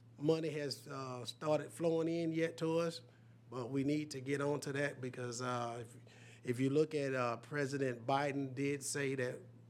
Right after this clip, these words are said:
that money can be used for law enforcement to help, uh, offset the cost of hiring more officers for the road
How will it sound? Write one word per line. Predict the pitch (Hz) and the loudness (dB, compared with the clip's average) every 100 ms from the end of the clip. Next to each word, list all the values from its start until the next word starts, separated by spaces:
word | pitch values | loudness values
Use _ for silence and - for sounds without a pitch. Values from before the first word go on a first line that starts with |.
| - | -10
that | 135 123 | -8 0
money | 139 139 | 2 2
can | - 147 143 | 0 0 0
be | 135 | 0
used | 135 143 143 123 - | -2 0 0 -2 -8
for | - 127 | -6 -2
law | 127 135 | 0 0
enforcement | 131 147 139 120 139 139 - - - - | -4 -6 -6 -6 -6 -6 -8 -18 -20 -10
to | - 143 | -2 0
help, | 143 147 127 - - | 2 2 0 -8 -10
uh, | 139 127 123 120 113 113 - - - | -4 -2 -2 -4 -8 -12 -20 -20 -8
offset | 147 147 - - 160 156 - - | 0 2 2 4 4 4 -6 -14
the | 135 | -6
cost | 175 156 151 - 120 | 0 0 0 -4 -6
of | 135 113 | -4 -2
hiring | 117 147 147 143 139 - - | 2 2 4 2 -2 -8 0
more | 147 156 151 120 - | 4 4 2 -6 -6
officers | 147 147 139 143 131 | -2 -2 -4 -6 0
for | 160 156 | 2 2
the | |
road | 147 156 151 135 | 0 0 0 -4